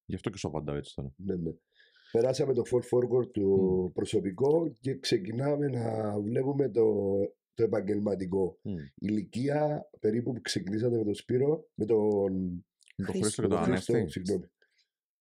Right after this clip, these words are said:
Speaker 1: Ε, τους γνώρισα το δέκα,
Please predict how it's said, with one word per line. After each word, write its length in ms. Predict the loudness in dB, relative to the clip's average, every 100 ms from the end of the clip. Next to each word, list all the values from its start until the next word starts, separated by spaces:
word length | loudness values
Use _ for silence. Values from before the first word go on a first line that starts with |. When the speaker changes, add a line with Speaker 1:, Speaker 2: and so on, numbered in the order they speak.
| _ _ _ _ _ _ _ -6
Speaker 1:
Ε, 200 | -2 -2
τους 200 | -4 -4
γνώρισα 640 | -2 0 0 -2 -2 -2 -2
το 560 | -2 0 0 -2 -2
δέκα, 680 | -4 -4 -6 -6 -6 -8